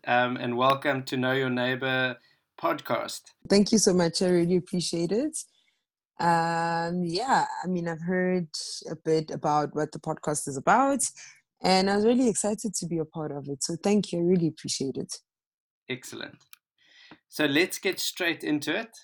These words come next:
Speaker 1: Uh, tonight we are talking a bit more about, um, beauty. And it's something that, that popped up, um, at the end of episode one, um, where Wandile was,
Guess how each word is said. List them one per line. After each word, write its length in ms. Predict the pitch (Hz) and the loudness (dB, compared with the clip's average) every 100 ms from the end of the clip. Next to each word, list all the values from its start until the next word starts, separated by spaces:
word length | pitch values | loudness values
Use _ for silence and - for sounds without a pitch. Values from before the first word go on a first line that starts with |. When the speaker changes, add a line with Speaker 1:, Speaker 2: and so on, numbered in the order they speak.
| _ _ _ _ 147 | _ _ _ _ -2
Speaker 1:
Uh, 220 | 135 135 | 0 0
tonight 640 | 135 147 139 143 180 - | -4 -6 -4 0 -2 -2
we 220 | 147 151 | -4 -4
are 300 | 143 139 139 - | 0 -2 -2 -6
talking 360 | 165 151 156 | -6 -6 -6
a 40 | 135 | -4
bit 240 | 135 131 | -6 -8
more 480 | 127 139 123 120 135 | -8 -6 -4 -6 -6
about, 600 | 131 127 120 120 - - - _ - - - _ - | -6 0 2 2 -2 -14 -20 _ -20 -18 -18 _ -8
um, 400 | 123 123 120 120 _ | -4 -4 -6 -8 _
beauty. 540 | 135 202 117 104 - _ _ _ - | -2 -2 -8 -12 -14 _ _ _ -8
And 180 | 127 131 | -6 -6
it's 140 | 127 | -6
something 340 | 175 175 185 | -6 -4 -6
that, 200 | 165 151 - | -4 -4 -4
that 240 | 143 135 - | -6 -6 -2
popped 280 | 160 156 - | -2 -2 -2
up, 280 | 139 135 _ - - - | -2 -2 _ -20 -12 -2
um, 420 | 120 123 123 131 | 0 0 -2 -6
at 140 | 123 | -8
the 160 | 131 143 | -8 -6
end 220 | 147 147 | -4 -2
of 120 | 135 | -4
episode 540 | 135 131 139 135 131 - | -4 -8 -8 -4 -2 -2
one, 440 | 113 123 104 143 - - - _ _ | 2 2 0 -8 -16 -20 -20 _ _
um, 480 | 120 120 120 123 127 _ _ _ | 0 2 0 -4 -6 _ _ _
where 600 | 117 123 123 127 127 131 - 127 | -8 -4 -2 -2 -2 -6 -10 -6
Wandile 560 | 131 117 127 147 156 | -4 -2 -2 -2 -2
was, 380 | 139 135 123 - | -4 -6 -8 -12